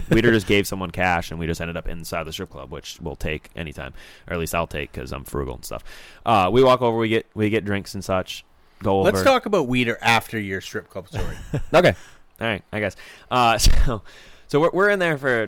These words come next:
Speaker 2: a, a minute or two, and we're scoping out the atmosphere, <laughs> and, uh,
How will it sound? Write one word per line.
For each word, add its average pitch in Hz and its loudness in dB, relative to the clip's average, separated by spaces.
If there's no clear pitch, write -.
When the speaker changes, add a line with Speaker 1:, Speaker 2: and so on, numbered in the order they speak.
Speaker 2:
a, 104 -2
a 104 -2
minute 98 -2
or 90 -2
two, 90 -4
and 87 -8
we're 110 0
scoping 107 2
out 98 -2
the 98 0
atmosphere, 90 -2
<laughs> - -20
and, 104 0
uh, 85 0